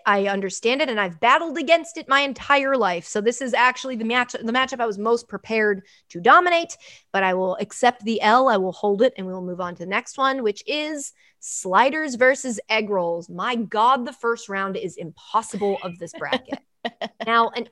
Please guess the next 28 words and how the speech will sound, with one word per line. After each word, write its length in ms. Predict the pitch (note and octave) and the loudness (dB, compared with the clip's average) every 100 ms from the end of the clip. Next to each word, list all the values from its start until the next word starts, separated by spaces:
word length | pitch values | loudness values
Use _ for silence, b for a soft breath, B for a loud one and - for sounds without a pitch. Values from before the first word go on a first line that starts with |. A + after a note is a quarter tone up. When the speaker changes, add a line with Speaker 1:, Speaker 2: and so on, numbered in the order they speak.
| - | 4
Speaker 1:
egg 200 | D4 C#4+ | 4 6
roll 380 | C#4 C#4 C4+ C4+ | 8 10 10 8
will 220 | C4 C4 | 6 6
encompass 1000 | A#3+ A#3+ A3+ - - A#3+ A#3+ A#3+ A#3 - _ - | 2 -2 -4 -10 -4 -2 0 0 0 -4 _ 0
all 580 | G3+ A3+ A#3 A#3 A#3 - | 6 6 6 6 2 -2
the 580 | G3+ F#3 G#3 G3+ G3+ G3+ - F#3 | -10 -6 -4 -2 -4 -6 -10 0
different, 840 | A#3 B3+ - G#3+ G#3 G3+ - - - _ _ _ - | 2 2 0 0 0 -2 -6 -14 -18 _ _ _ -4
uh, 260 | F#3+ F#3 F3+ | 0 0 -2
culinary 840 | - - A3+ A3+ G#3 G3 F#3+ F3+ | -8 0 2 2 2 2 2 0
ways 460 | E3 F3+ F3 F3 F3 | 0 0 0 -2 -6
in 160 | F#3 F3+ | -8 -6
which 200 | E3+ E3+ | -6 -8
it's 200 | D#3 - | -10 -8
used, 500 | C3+ C3+ - - - | -8 -8 -12 -16 -6
like 340 | F#3+ F#3+ - - | -2 -2 -4 -10
a 100 | F#3+ | -10
Southwest 680 | F#3 - A3+ A3 G#3 G3 - | -4 4 4 4 0 0 0
egg 160 | F#3+ E3+ | -4 -2
roll, 320 | C3+ A2 - b b | -4 -6 -10 b b
a 80 | - | -12
traditional 840 | - G3+ G3+ G#3 - F#3 F3 F3 - _ _ | -4 -2 0 -2 -2 -2 -2 -4 -8 _ _
egg 180 | F#3 F#3 | -2 2
roll 200 | F3+ E3+ | 2 2
with 160 | D3+ - | -2 -2
Speaker 2:
Philly 360 | A#3+ D#4+ C#4 | 0 2 0
Speaker 1:
Chinese 100 | - | 0
cuisine, 480 | F#3 D4 D#4 E4+ - | -2 -2 -2 -6 -6
Speaker 2:
cheesesteak. 220 | D#4 E3 | -6 -6